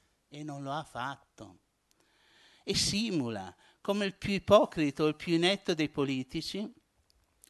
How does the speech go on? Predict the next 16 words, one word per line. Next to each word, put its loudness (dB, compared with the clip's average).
di 0
avere 4
un -2
programma 2
di -4
governo 0
affastellato 0
alla 4
rinfusa, -6
mozziconi -4
di -6
regole, -6
minacce -2
improbabili, -8
ricatti 6
sentimentali, -2